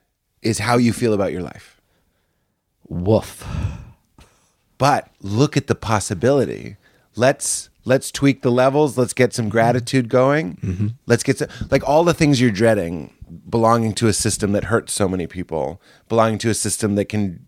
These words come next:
Speaker 1: suck your soul, for lack of a better
Speaker 2: Right.
Speaker 1: metaphor.
Speaker 2: Belonging
Speaker 1: As Val
Speaker 2: to a
Speaker 1: would say, are
Speaker 2: system
Speaker 1: we
Speaker 2: where I wa-,
Speaker 1: doing
Speaker 2: belonging to a system where I once had to push, pitch a T V show to a, uh, D J in a neon hat.
Speaker 1: Oh my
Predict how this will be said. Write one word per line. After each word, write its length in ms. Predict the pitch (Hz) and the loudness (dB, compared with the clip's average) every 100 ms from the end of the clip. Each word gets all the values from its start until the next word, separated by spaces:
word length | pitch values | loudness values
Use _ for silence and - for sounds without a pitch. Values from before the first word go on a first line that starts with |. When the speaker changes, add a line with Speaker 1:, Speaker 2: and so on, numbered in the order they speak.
| _ | _
Speaker 1:
suck 300 | - 123 107 | -6 -4 -4
your 100 | 110 | -6
soul, 280 | 98 110 80 | -4 -2 -2
for 160 | - 95 | -2 -4
lack 160 | 92 | -2
of 80 | 87 | -4
a 60 | 87 | -2
better 180 | 90 90 | -2 0
Speaker 2:
Right. 60 | |
Speaker 1:
metaphor. 340 | 87 - 80 - - - - - - - | -2 -4 -8 -8 -16 -20 -20 -20 -20 -12
Speaker 2:
Belonging 220 | - 131 143 | -4 -2 0
Speaker 1:
As 40 | |
Val 100 | 135 | 0
Speaker 2:
to 40 | 151 | 0
a 20 | |
Speaker 1:
would 80 | 143 | 0
say, 80 | |
are 40 | 127 | -2
Speaker 2:
system 220 | 120 127 | 0 0
Speaker 1:
we 60 | 135 | 2
Speaker 2:
where 80 | |
I 60 | 131 | 2
wa-, 100 | 131 | 0
Speaker 1:
doing 260 | 127 120 104 | -2 -4 -6
Speaker 2:
belonging 300 | - 147 175 | -2 0 0
to 100 | 180 | 0
a 60 | 165 | 0
system 340 | 156 135 131 | 0 -2 0
where 100 | 127 | 2
I 60 | 120 | 4
once 240 | 113 113 | 2 0
had 140 | 120 107 | -2 -2
to 80 | 117 | -6
push, 420 | - 113 - - - | -2 -2 -2 -8 -10
pitch 300 | - 131 - | 0 0 0
a 80 | 110 | -4
T 220 | - 113 | -4 -2
V 180 | 104 113 | 0 0
show 260 | 110 101 92 | 0 -2 -2
to 320 | - 92 87 | -4 -4 -4
a, 240 | 85 82 | -4 -4
uh, 180 | 82 92 92 - _ - - | -6 -6 -10 -14 _ -16 2
D 160 | 110 | 2
J 240 | 104 101 95 | 4 4 2
in 100 | 92 | 0
a 60 | |
neon 320 | 90 92 82 98 | 0 0 -2 -2
hat. 520 | 104 - - - - - - _ _ _ _ _ _ _ _ _ | 0 -2 -2 -10 -12 -20 -20 _ _ _ _ _ _ _ _ _
Speaker 1:
Oh 40 | _ | _
my 60 | - | -20